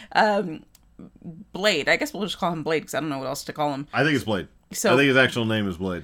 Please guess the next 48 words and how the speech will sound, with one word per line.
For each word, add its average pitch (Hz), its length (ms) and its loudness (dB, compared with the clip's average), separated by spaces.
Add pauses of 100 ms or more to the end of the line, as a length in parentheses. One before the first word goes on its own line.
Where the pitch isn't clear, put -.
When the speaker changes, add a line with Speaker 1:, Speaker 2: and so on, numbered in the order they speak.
(160)
Speaker 1:
So 196 200 -2
Blade 220 420 8
was 185 180 -2
running 180 260 -2
up, 156 260 2 (1000)
and 196 160 4
he 226 100 0
was 214 160 -2
trying 208 360 0
to, 196 260 -2
to 151 300 -4
warn 190 640 0 (680)
Speaker 2:
Something 104 240 0
about 95 160 2
bloodsuckers, 95 800 -2
Speaker 1:
the 175 120 0
Speaker 2:
you 95 100 -4
know. 90 140 -4
Speaker 1:
Puppet 165 300 0
Master 190 500 -2 (160)
<laughs> - 180 -12
about 208 380 0
the 185 80 -4
Speaker 2:
Yes. 196 80 -6
Speaker 1:
Nazis. 190 540 -6 (200)
Speaker 2:
He's 196 100 -4
just 90 200 -4
worried 107 200 0
about 98 180 -2
the, 87 120 -12 (120)
the 92 160 -10
club 104 380 -2
with 95 100 -8
the 92 60 -8
blood 104 400 -6
coming 107 180 -4
down 101 160 -2
from 101 160 -8
it. 95 80 -8
That's 90 180 -12
a, 90 140 -12 (100)
wait, 95 200 -6
no, 82 280 -12
wrong 95 180 -4
Blade. 85 260 -8
Speaker 1:
Wrong 220 300 -2
Blade. 180 280 -10 (640)
So, 240 680 2